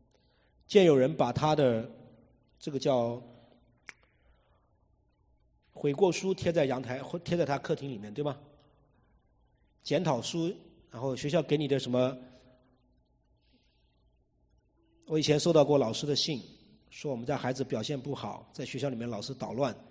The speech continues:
大概我不会把这个信 print 出来挂在墙上。但是相反，你去到我家里，一定挂的是我们儿子得了什么奖，女儿得了什么奖。通常，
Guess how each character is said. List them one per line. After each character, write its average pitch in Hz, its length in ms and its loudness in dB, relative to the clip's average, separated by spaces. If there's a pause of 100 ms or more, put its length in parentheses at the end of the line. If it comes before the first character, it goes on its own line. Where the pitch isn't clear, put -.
(340)
大 156 120 0
概 147 120 8
我 127 100 6
不 131 120 -4
会 151 100 2
把 127 120 -2
这 117 80 -8
个 135 80 -4
信 131 260 -6
print 135 280 -8
出 139 120 -12
来 120 140 -8
挂 123 200 -4
在 110 100 -6
墙 104 200 -10
上。 110 180 -12 (1120)
但 151 120 -4
是 156 160 -2
相 175 200 4
反， 139 160 4
你 123 80 -2
去 143 120 -6
到 160 100 2
我 120 100 2
家 139 180 0
里， 107 200 -2 (140)
一 131 80 -10
定 143 180 -4
挂 139 180 4
的 120 80 0
是 151 140 -4
我 135 40 -2
们 123 140 -6
儿 127 140 2
子 135 100 -4
得 123 160 -2
了 120 80 0
什 117 120 -6
么 117 100 -4
奖， 113 220 -8 (580)
女 123 160 -6
儿 127 120 2
得 143 140 2
了 131 80 4
什 120 100 -6
么 120 80 -4
奖。 - 220 -8 (2750)
通 254 240 2
常， 156 340 2